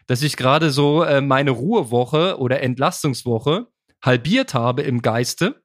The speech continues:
und, äh, drei Tage noch dranhänge mit, ähm, viel Training, um dann zu entlasten. Ich denk mir, so eine halbe Ruhewoche wird mir reichen, aber ich hab jetzt einfach noch Bock und gerade ein bisschen Zeit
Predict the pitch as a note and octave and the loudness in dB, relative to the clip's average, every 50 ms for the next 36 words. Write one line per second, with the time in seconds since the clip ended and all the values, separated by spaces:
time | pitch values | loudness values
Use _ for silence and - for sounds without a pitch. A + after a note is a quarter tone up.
0 | _ _ _ - - - - - - - - C#3 C#3 D3 D3+ - D#3 D3 C#3+ D3 | _ _ _ -20 -20 -20 -20 -20 -8 -2 0 2 2 2 2 0 2 2 2 2
1 | C#3 - B2 C#3 D3+ F3+ - A3+ D#3 C#3 D#3 D3 D#3+ C3 C3+ B2+ - - B2+ B2 | 2 2 2 2 0 0 0 0 0 0 0 0 0 0 -2 -2 -2 -4 -2 0
2 | C#3+ F3 G3+ D3+ C3 C3 C3+ C#3+ C3+ C3 B2+ B2+ B2 A#2+ - - D3+ C#3+ C3 B2+ | 0 0 2 2 2 2 2 2 0 0 0 -2 -2 -4 -6 -4 -2 0 2 2
3 | B2+ B2 B2 B2 A#2 - - F3 F#3+ G3+ - - D#3 D3+ E3+ F#3 F#3+ G3 G#3 F3 | 2 2 0 -2 -2 -2 -2 -2 -2 -4 -4 -2 -2 0 0 0 0 -2 -2 -4
4 | - - C3+ C3+ B2 A2+ C3+ C3+ C#3+ C#3+ A#2 - _ _ - - C#3+ C#3 B2+ A#2 | -4 -2 -2 0 0 0 0 -2 -2 -6 -10 -10 _ _ -6 -4 -2 0 0 0
5 | A#2 A#2+ A#2+ A#2 A#2 A#2 - - - G#2 G2+ G2+ _ _ - - - - - - | -2 -2 -2 -2 -2 -4 -4 -6 -8 -8 -8 -10 _ _ -20 -20 -18 -8 -4 -2
6 | B2 B2+ C#3 C#3+ C3+ A#2+ B2 C3 B2+ B2 A2+ A2+ A#2+ C3+ C#3+ D3+ C3+ C3 C3+ C#3+ | -2 0 0 0 0 0 2 0 2 2 0 0 0 0 0 0 -2 0 0 0
7 | C#3+ C3 C#3+ C#3 C#3 C#3+ A#2+ B2 C#3 C#3 - C3+ B2 A2 A2+ A#2 C#3 E3+ E3 - | 0 2 0 0 0 -2 -2 -4 -4 -2 -2 -2 -2 -2 -2 -2 -2 -2 -2 -4
8 | C3 B2 D3 C#3 A#2 A2 A2 - A#2+ A#2+ - B2+ - - - C3+ C3 A#2+ C#3 C3 | -4 -4 -4 -4 -4 -6 -6 -6 -6 -6 -6 -6 -8 -8 -10 -8 -8 -6 -6 -4
9 | A#2+ A#2 G#2 - _ B2 B2+ E3+ - - - B2+ A#2+ A#2 - A2+ A#2+ C#3 D3 C#3 | -4 -6 -6 -6 _ -2 -2 -2 -2 -6 -8 -8 -8 -8 -6 -4 -4 -2 -2 -4
10 | B2 A2+ B2+ B2 - - B2+ G2+ - - A2+ A2+ B2 E3+ F3+ - | -4 -4 -6 -6 -6 -6 -8 -8 -8 -6 -2 -2 -2 -2 -2 -6